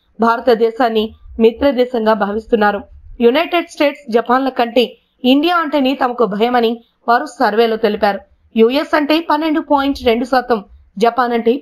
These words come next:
పదమూడు శాతం భయమని తెలిపారు. సర్వేలో పాల్గొన్న మరో నలభై ఒకటి పాయింట్ ఐదు శాతం మంది భారతదేశం గురించి తటస్థ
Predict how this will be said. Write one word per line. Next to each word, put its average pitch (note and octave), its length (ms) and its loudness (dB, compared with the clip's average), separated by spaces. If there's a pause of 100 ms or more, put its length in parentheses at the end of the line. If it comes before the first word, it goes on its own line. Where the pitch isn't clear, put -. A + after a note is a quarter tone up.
పదమూడు A#3+ 340 0
శాతం A3+ 360 -2 (380)
భయమని A#3 480 0 (120)
తెలిపారు. G#3 400 0 (340)
సర్వేలో E4 420 0
పాల్గొన్న D#4+ 420 -2
మరో G#3+ 300 -2
నలభై A3 320 0
ఒకటి C4 200 -2
పాయింట్ B3 340 -2
ఐదు A3+ 160 0
శాతం A3+ 360 -2
మంది A3+ 240 0 (400)
భారతదేశం A#3 760 0
గురించి A3+ 340 0 (460)
తటస్థ E4+ 380 -2